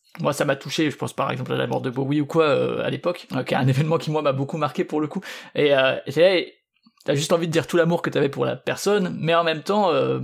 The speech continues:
il y a un peu une forme d'impudeur aussi là-dedans. Enfin, je sais pas toi, que, je crois, je crois pas que t'aies fait des, d'épisodes nécro, euh, par exemple sur, euh, je sais pas, sur Sophie, euh, qui aurait pu faire, euh, l'objet d'un épisode, euh, de la productrice, donc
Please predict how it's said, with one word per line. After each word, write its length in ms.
il 40
y 40
a 40
un 40
peu 120
une 60
forme 480
d'impudeur 560
aussi 240
là-dedans. 420
Enfin, 340
je 60
sais 40
pas 120
toi, 160
que, 320
je 120
crois, 200
je 80
crois 140
pas 80
que 80
t'aies 80
fait 160
des, 140
d'épisodes 420
nécro, 540
euh, 440
par 140
exemple 220
sur, 180
euh, 80
je 60
sais 80
pas, 280
sur 160
Sophie, 440
euh, 100
qui 120
aurait 160
pu 120
faire, 220
euh, 220
l'objet 220
d'un 120
épisode, 440
euh, 200
de 80
la 60
productrice, 440
donc 140